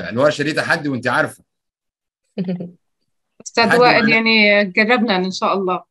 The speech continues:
Speaker 3: خمس
Speaker 1: إن شاء
Speaker 3: أشخاص
Speaker 1: الله.
Speaker 3: إن شاء الله ونبدأ.
Speaker 1: يا مسهل.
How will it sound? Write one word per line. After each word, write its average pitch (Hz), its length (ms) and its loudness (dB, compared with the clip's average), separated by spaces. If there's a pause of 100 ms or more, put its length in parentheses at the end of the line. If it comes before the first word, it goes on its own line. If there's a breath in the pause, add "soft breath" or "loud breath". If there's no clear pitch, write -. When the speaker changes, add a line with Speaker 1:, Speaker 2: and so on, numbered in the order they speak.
(260)
Speaker 3:
خمس 208 220 -2
Speaker 1:
إن 196 80 -4
شاء 214 100 -8
Speaker 3:
أشخاص 220 200 -2
Speaker 1:
الله. 214 100 -6
Speaker 3:
إن 208 40 -2
شاء 208 240 -2
الله 214 180 0
ونبدأ. 202 400 -2 (520)
Speaker 1:
يا 123 180 0
مسهل. 117 440 -2